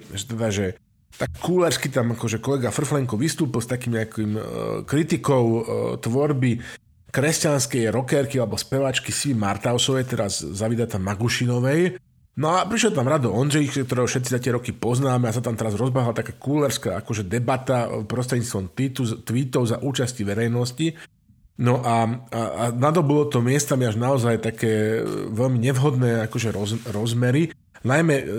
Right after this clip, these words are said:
zo strany kolegu Ondřejíčka, ale, akože, došlo tam k takým celým nedorozumeniam, že, že, že mne nesťažne tam kolega Tkačenko spomínal niečo o zašití autorky, bola všetko, doba si takto vypínal z kontextu,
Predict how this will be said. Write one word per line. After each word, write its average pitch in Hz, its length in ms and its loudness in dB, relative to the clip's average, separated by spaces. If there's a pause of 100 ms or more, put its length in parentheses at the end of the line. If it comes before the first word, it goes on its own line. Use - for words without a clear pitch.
(240)
zo 120 80 0
strany 131 320 0
kolegu 123 560 0 (160)
Ondřejíčka, 127 1040 0
ale, 135 560 -2
akože, 135 720 0
došlo 160 320 2
tam 135 160 2
k 127 80 0
takým 147 220 0 (100)
celým 170 320 2
nedorozumeniam, 147 640 2
že, 123 240 0 (400)
že, 117 240 -2
že 113 320 -4
mne 127 320 2
nesťažne 147 480 0
tam 120 160 0
kolega 127 320 0
Tkačenko 123 480 -2
spomínal 131 320 0
niečo 123 240 0
o - 0 -
zašití 123 400 0
autorky, 120 400 -2
bola 110 160 0
všetko, - 240 -4
doba 131 320 2
si 101 80 -4
takto 107 240 -4
vypínal 113 400 0
z - 80 -8
kontextu, 127 640 -2